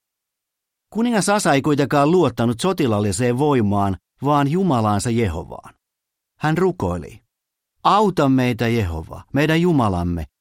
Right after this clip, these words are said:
sillä me turvaudumme sinuun ja sinun nimessäsi olemme tulleet tätä joukkoa vastaan."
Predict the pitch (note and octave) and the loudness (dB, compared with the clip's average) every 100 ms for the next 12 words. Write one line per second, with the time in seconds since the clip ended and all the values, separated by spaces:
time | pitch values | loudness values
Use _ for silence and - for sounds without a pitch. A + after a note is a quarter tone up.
0 | - E3 D#3+ F3 F3 A3+ F#3+ C#3+ C3+ C#3 | -6 0 2 2 0 0 0 2 2 2
1 | C#3+ D3+ - F#3 C3 G2+ F#2+ - C3+ C3+ | 0 0 -2 0 2 0 -2 -4 -6 -2
2 | A3 G#3+ F#3 F3+ F3 B2 C3 A2+ C3 C3 | 0 0 2 2 2 0 -2 -2 0 0
3 | C#3+ - G3 D3+ A#2 A2+ E3 E3 C3+ B2 | 0 0 0 2 0 -2 -4 -2 0 0
4 | A#2+ A2+ A2+ G2+ F2+ F2 - - - | -2 -4 -4 -2 -2 -6 -12 -16 -20